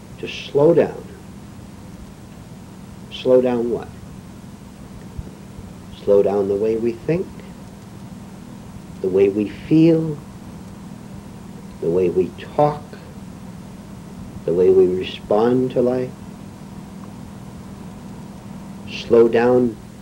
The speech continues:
mechanical decisions. Gradually come to a grinding halt so that we're not reacting to life with ordinary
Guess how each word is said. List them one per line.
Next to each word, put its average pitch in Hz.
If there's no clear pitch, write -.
mechanical 135
decisions. 151
Gradually 131
come 123
to 113
a 85
grinding 131
halt 101
so 127
that 123
we're 117
not 139
reacting 131
to 127
life 123
with 101
ordinary 117